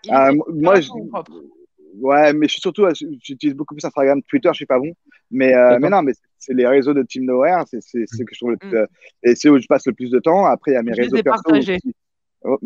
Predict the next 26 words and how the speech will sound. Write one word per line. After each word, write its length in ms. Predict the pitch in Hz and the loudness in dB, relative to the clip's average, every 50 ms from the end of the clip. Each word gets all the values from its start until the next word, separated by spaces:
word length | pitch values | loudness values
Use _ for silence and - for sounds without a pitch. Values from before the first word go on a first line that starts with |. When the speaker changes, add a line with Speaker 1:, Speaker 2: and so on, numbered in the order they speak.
| 139 | -8
Speaker 2:
génial. 480 | 135 131 139 151 156 151 143 135 117 98 - _ _ | -4 0 0 2 4 4 4 4 2 0 -4 _ _
Si 160 | _ - 156 | _ -4 2
vous 40 | 151 | 4
voulez 140 | 156 175 170 | 6 6 6
voir 140 | 151 165 165 | 6 4 2
les 80 | 160 | 2
photos 220 | 151 160 156 - 170 | 0 -2 -8 -8 -4
de 20 | |
ma 80 | 165 147 | -4 -4
femme 140 | 165 170 170 | -4 -4 -6
et 60 | 156 | -6
de 40 | 156 | -6
mes 120 | 143 139 | -4 -6
enfants, 260 | 147 135 - 170 175 170 | -6 -6 -6 -6 -4 -2
allez 140 | 143 143 | -4 -4
sur 120 | 135 - 143 | -6 -8 -12
mon 320 | 139 135 135 135 131 127 131 | -10 -10 -10 -8 -8 -8 -8
Instagram. 460 | 131 - _ 131 123 123 143 165 - | -10 -8 _ -8 -6 -2 -2 -2 0
Speaker 1:
<laughs> 3500 | 156 - 302 - - - 320 359 - 233 - 392 392 - 277 - - - 294 320 339 - - 330 - - - 311 339 349 - - - 320 302 294 - - 277 247 247 - - - - 494 523 554 302 370 - - - - - _ 262 - - 269 - _ 277 - - - - - - | 0 0 -2 -2 -2 0 -2 -2 0 0 0 0 0 0 0 -2 0 0 0 0 0 0 0 0 0 0 0 0 -2 -2 -2 -2 -2 -2 -2 -2 -4 -6 -6 -6 -6 -8 -12 -14 -12 -2 -2 0 0 0 -4 -4 -14 -16 -16 _ -20 -20 -20 -20 -6 _ -4 -4 -2 -2 -2 0 4
Speaker 3:
On 60 | 175 | 2
était 220 | 233 233 - 247 247 - | 2 2 2 -2 -6 0
plus 140 | - 262 220 | -2 -2 0
sur 140 | - 240 226 | 2 2 0
l'artistique, 580 | 214 196 - - 226 214 185 202 294 302 - 277 | 0 -2 0 0 -2 -2 4 4 2 2 4 2
mais 120 | 247 196 | 2 4
ok. 200 | 185 175 - 208 | 4 4 4 4